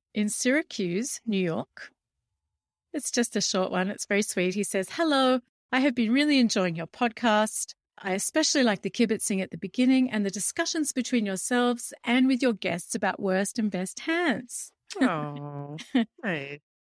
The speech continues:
Speaker 1: Yeah, very nice. Thanks, thanks for the feedback. And then he says, "This story is from twenty years ago."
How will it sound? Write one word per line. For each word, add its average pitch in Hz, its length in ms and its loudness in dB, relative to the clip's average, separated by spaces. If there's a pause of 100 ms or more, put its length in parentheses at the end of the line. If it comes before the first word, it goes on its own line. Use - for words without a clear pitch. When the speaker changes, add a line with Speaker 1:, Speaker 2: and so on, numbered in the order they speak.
(300)
Speaker 1:
Yeah, 277 200 4
very 208 220 2
nice. 196 200 -2
Thanks, 233 400 0 (100)
thanks 233 280 0
for - 100 -4
the 277 80 -2
feedback. - 680 0 (920)
And 220 140 0
then 202 120 0
he 214 80 4
says, 208 220 0
"This 381 160 0
story 214 340 2
is 202 140 0
from 190 160 -4
twenty 285 420 0
years 185 320 0
ago." - 400 -6